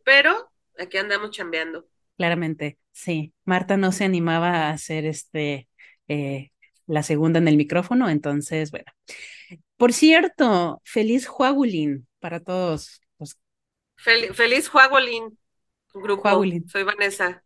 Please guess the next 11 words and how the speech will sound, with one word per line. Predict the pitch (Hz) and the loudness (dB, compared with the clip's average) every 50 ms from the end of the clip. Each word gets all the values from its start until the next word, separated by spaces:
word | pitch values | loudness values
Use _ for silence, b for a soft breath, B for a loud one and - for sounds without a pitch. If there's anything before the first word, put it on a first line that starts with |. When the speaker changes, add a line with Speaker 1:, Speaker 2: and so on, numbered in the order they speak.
| _ _ | _ _
Speaker 1:
<laughs> | 240 220 - 247 - - 277 - - - - - 330 330 330 - 302 - 359 - - - 339 - - - 302 - - - 285 277 - _ - - - | -8 -6 -4 -4 -4 -2 -2 0 0 0 -2 -2 -2 -2 0 -2 0 0 0 -2 0 0 -2 -2 -2 -2 -4 -6 -4 -6 -8 -8 -8 _ -20 -16 -8
Speaker 2:
Teníamos | - 214 220 269 269 254 254 | -6 -4 -2 -2 -2 -4 -4
que | - 190 | -4 -4
decirlo, | 175 170 165 139 156 139 131 | -4 -4 -6 -6 -8 -8 -8
teníamos | - 175 180 202 220 208 214 | -4 -2 0 0 0 -2 -2
que | 208 | -2
decirlo, | 180 - - 160 151 147 | -4 -4 -4 -6 -6 -4
la | 143 147 | -2 -2
verdad. | 151 147 147 165 151 160 - - _ _ _ _ _ _ _ _ | -2 -2 -2 -4 -6 -8 -12 -20 _ _ _ _ _ _ _ _
Speaker 1:
Sí. | - 196 185 180 175 175 - _ _ _ - - - - | -8 -4 -2 -2 -2 -2 -4 _ _ _ -20 -16 -6 -2
Ah, | 226 - | -2 -2